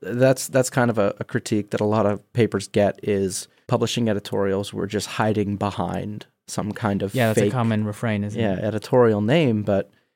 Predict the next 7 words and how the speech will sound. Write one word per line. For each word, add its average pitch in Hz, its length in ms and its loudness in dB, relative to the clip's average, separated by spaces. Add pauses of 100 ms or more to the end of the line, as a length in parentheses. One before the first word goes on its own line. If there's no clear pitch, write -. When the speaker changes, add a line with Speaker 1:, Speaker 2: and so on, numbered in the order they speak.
(240)
Speaker 1:
it 131 260 2
really 131 340 6
is 120 360 4
the 101 400 0 (280)
conglomerated 101 840 2
opinion 101 580 -2 (140)
of 95 480 -4